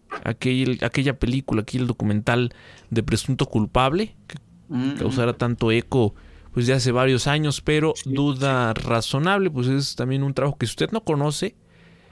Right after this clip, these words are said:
Speaker 1: se, se presentó el primer episodio en el dos mil veintiuno, justamente en noviembre de dos mil veintiuno.
Speaker 2: Noviembre, sí.
Speaker 1: Hay mucho tiempo después,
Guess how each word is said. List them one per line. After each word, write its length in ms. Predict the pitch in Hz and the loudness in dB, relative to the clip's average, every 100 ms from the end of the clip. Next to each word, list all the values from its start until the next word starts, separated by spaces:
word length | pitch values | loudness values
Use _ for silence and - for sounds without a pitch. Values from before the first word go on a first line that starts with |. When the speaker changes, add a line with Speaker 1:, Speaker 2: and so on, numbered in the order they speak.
| - | -18
Speaker 1:
se, 380 | - - 127 117 - | -10 -2 2 2 0
se 240 | - 120 | -2 -2
presentó 460 | - 113 127 117 147 | 0 -2 0 -2 -2
el 60 | |
primer 260 | 151 156 151 | 0 0 0
episodio 720 | 147 113 - 135 139 139 127 - | -2 -4 -2 -2 0 0 -2 -4
en 160 | 110 | -6
el 100 | 110 | -2
dos 160 | 107 107 | -2 -2
mil 140 | 123 | -2
veintiuno, 600 | 127 117 - 196 156 156 - | 0 -2 0 0 2 0 -4
justamente 460 | 143 - 147 151 151 | -6 -2 0 2 4
en 100 | 131 | 4
noviembre 420 | 110 143 170 120 | 4 2 0 0
de 60 | |
dos 140 | 101 101 | 0 0
mil 140 | 120 | -2
veintiuno. 260 | 123 120 127 | -2 0 2
Speaker 2:
Noviembre, 460 | 131 135 135 131 135 - - - | 2 2 0 -2 -6 -16 -20 -18
sí. 80 | 139 131 | -14 -4
Speaker 1:
Hay 760 | 123 131 131 127 123 110 104 _ - _ - - 117 | 0 2 2 2 2 0 -2 _ -20 _ -18 -14 -12
mucho 380 | 120 139 147 - | -6 0 0 -2
tiempo 340 | - 143 143 143 | 0 0 2 2
después, 760 | 110 - 170 190 - - - | 2 0 2 2 0 -8 -12